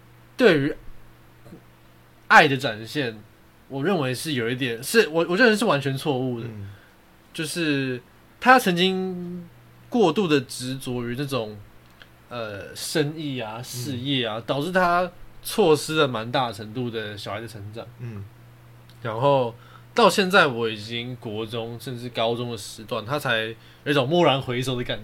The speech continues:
Speaker 1: 觉。
Speaker 2: 嗯。
Speaker 1: 那到这个时段再去，呃，再去弥补，已经有点太晚，为时已晚。
Speaker 2: 嗯。
Speaker 1: 甚至说，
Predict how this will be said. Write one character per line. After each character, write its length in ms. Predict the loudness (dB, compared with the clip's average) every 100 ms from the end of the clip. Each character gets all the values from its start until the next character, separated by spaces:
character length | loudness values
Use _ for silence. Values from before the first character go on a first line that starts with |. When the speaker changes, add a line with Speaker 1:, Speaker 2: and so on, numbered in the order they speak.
| -8
Speaker 1:
觉。 80 |
Speaker 2:
嗯。 180 | -8 -8 -8 -10 -14 -12
Speaker 1:
那 260 | 2 4 4
到 240 | 6 6
这 120 | 6 4
个 120 | 2
时 260 | 2 -4
段 340 | 2 4 4 0 -12 -20 -20 -2
再 140 | 0
去， 460 | 2 2 2 2 -2 -10 -20 -20 -16 -8
呃， 280 | -4 -4 -2
再 160 | 0
去 200 | 2 2 2
弥 280 | 0 0
补， 300 | 0 -2 -4 -8 -20 -20 -20 -20 -12
已 60 | -6
经 140 | -2
有 100 | 0
点 200 | 0 -2
太 220 | -2 -2
晚， 240 | -2 -4 -4
为 100 | -4
时 160 | -2
已 60 | -2
晚。 180 | -2 -2
Speaker 2:
嗯。 40 |
Speaker 1:
甚 120 | -2
至 140 | -2 0
说， 320 | 2 2 0